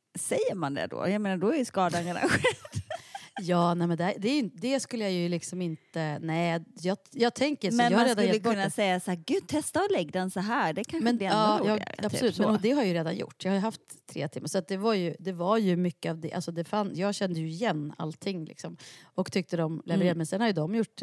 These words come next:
Speaker 2: om lite och ju, liksom, ja, och
Speaker 1: Gjort
Speaker 2: ändrat
Speaker 1: lite sitt,
Speaker 2: slutet,
Speaker 1: liksom.
Speaker 2: gjort grejer så här. Så att det är, men det, det är en annan inställning också när man känner att när jag har skrivit det där, då är det inte, då har jag liksom, då är mitt jobb klart. Så, hej då.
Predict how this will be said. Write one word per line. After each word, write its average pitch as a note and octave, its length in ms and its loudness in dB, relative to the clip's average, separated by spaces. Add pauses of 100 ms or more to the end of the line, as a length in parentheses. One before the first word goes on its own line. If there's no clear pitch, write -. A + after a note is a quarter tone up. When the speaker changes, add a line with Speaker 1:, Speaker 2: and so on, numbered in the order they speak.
(100)
Speaker 2:
om D3+ 400 -4
lite D3+ 320 -4
och D3+ 100 0
ju, D3+ 100 -2 (200)
liksom, D3+ 380 -6 (1300)
ja, F#3+ 180 4
och F3+ 120 2
Speaker 1:
Gjort F3+ 80 2
Speaker 2:
ändrat F3+ 160 0
Speaker 1:
lite - 120 -4
sitt, D3+ 40 -4
Speaker 2:
slutet, E3 440 -2
Speaker 1:
liksom. - 140 -4
Speaker 2:
gjort E3 120 -4
grejer E3 300 -4
så - 100 -6
här. E3 200 -4
Så E3 120 -6
att E3+ 160 -8 (400)
det F3+ 160 0
är, A3 140 2 (140)
men G3 280 -2
det, G#3+ 180 0
det G3 180 -4
är A3+ 40 0
en A3+ 40 0
annan G#3 340 -2
inställning G3+ 640 -2
också E3 220 -4
när E3+ 100 -2
man E3+ 140 -2
känner B3 460 -2
att D3+ 200 -8 (340)
när F#3 160 0
jag F#3 160 2
har C4+ 180 -2 (500)
skrivit F#3+ 680 -2
det A3 80 -6
där, D#3+ 460 0 (100)
då A#3 260 0
är F#3 160 0
det C4 60 -4
inte, A3 140 -8 (440)
då G#3 100 2
har B3+ 100 2
jag F#3+ 80 4
liksom, E3 320 -4
då A#3 80 0
är A3+ 40 2
mitt F#3+ 260 -4
jobb E3+ 220 -4
klart. - 480 -8
Så, - 300 -8
hej B3 240 -6
då. G#3+ 200 0